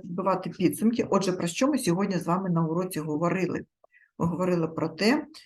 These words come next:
що коли розпочався період роздробленості, це я вже, е, підсумовую,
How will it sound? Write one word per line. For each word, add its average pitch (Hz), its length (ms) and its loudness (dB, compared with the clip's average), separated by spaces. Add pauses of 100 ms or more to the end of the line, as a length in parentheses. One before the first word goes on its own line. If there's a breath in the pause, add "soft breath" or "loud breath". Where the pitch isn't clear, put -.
(120)
що - 220 -4
коли 185 240 0
розпочався 165 640 -2
період 165 440 0
роздробленості, 190 1000 2
це - 160 -6
я - 60 -2
вже, 156 160 -4
е, 151 520 -6 (120)
підсумовую, 175 720 -2